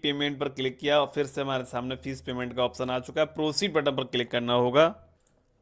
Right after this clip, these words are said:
अगला स्टेप आपके सामने, जहाँ पर बहुत सारे ऑप्शंस पेमेंट गेटवे की साइट पर आपको देखने को मिल जाते हैं। डेबिट कार्ड, यूपीआई, किसी के भी माध्यम से आप पेमेंट को बहुत ही आसानी के साथ कर सकते हैं। तो इस वीडियो में हम करने वाले हैं यूपीआई से पेमेंट।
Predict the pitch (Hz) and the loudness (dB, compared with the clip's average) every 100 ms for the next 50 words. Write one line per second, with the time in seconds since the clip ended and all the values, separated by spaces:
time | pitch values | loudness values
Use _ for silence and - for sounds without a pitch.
0 | _ _ _ 131 131 170 170 - 165 156 | _ _ _ 2 10 12 12 12 8 8
1 | 160 147 - 139 143 151 135 135 135 143 | 8 2 6 4 6 0 4 6 6 6
2 | 135 131 127 135 - 127 127 131 120 - | 4 4 4 4 4 4 6 4 2 -2
3 | 131 - 131 127 131 120 123 120 123 120 | -2 -2 -2 0 -2 -2 -2 0 -2 -2
4 | 117 - 120 117 120 113 117 113 117 113 | -6 0 0 2 0 -2 -2 -6 -6 -4
5 | 117 117 120 120 127 131 135 120 120 117 | -6 -2 2 2 2 0 0 0 -2 -2
6 | - 117 117 117 113 120 120 - 131 - | 2 4 4 -4 -4 -2 -4 -4 -10 -6
7 | 135 127 127 120 117 117 117 110 117 110 | -8 -4 -4 -4 -4 -4 -4 -4 -6 -4
8 | 120 117 110 113 113 113 117 120 123 123 | -2 -2 0 -4 -2 -6 -6 -4 0 0
9 | 120 110 110 117 113 110 113 110 - 113 | -2 -4 -4 -4 -6 -8 -6 -8 -6 -10
10 | 107 104 117 107 113 110 - 170 170 135 | -8 -12 -8 -4 -4 -6 -10 0 0 0
11 | 131 127 120 117 127 120 120 117 120 117 | -6 -6 -8 -10 -10 -8 -6 -6 -8 -10
12 | 107 117 113 110 110 117 135 180 180 | -10 -8 -8 -8 -10 -4 2 2 0